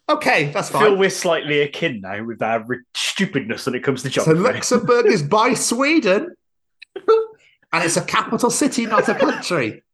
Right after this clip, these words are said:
Speaker 1: Fantastic. It's definitely a country, and it's definitely by France. So, yeah, just one of those moments I was like, "Oh, oh, oh, I just love you that, that little bit more." <laughs>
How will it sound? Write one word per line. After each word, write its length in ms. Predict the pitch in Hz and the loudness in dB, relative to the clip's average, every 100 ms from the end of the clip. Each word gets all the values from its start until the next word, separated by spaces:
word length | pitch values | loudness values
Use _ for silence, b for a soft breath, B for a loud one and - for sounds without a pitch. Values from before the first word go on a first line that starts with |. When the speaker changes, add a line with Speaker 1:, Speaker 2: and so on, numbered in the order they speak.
| _ B B | _ B B
Speaker 1:
Fantastic. 880 | - 147 151 151 185 - 151 - - _ | -2 0 0 -2 -2 -2 -2 -4 -20 _
It's 100 | - | -2
definitely 400 | 196 165 226 202 | -2 0 0 0
a 60 | 190 | 2
country, 600 | 214 190 - 139 156 143 | 0 0 0 0 0 -2
and 80 | 139 | -4
it's 100 | - | 0
definitely 340 | 165 151 175 | 0 0 0
by 160 | 160 156 | 2 2
France. 580 | 185 160 143 - - _ | 4 2 0 -8 -12 _
So, 680 | - 185 170 165 160 151 147 B B B B B B _ _ _ - | 0 4 6 6 6 4 2 B B B B B B _ _ _ -2
yeah, 300 | 185 170 - - 160 | 0 0 -4 -8 -2
just 300 | 160 - 170 | 0 0 0
one 140 | 180 | 2
of 60 | 170 | 4
those 80 | 156 | 4
moments 240 | 185 151 | 4 4
I 40 | 147 | 4
was 80 | |
like, 120 | 143 160 | 2 2
"Oh, 400 | 190 180 151 - - _ _ | 2 2 0 -4 -14 _ _
oh, 440 | 202 185 151 180 - 208 | 4 4 4 2 0 2
oh, 360 | 190 156 269 165 | 4 4 2 2
I 80 | 151 | 2
just 240 | - - | 2 2
love 360 | 160 190 151 131 | 2 4 2 -2
you 120 | 143 | 0
that, 200 | 165 160 | 2 2
that 180 | 165 175 | 2 2
little 200 | 190 165 | 2 2
bit 220 | 147 - | 0 2
more." 400 | 147 139 131 | 4 4 2
<laughs> 60 | - | 0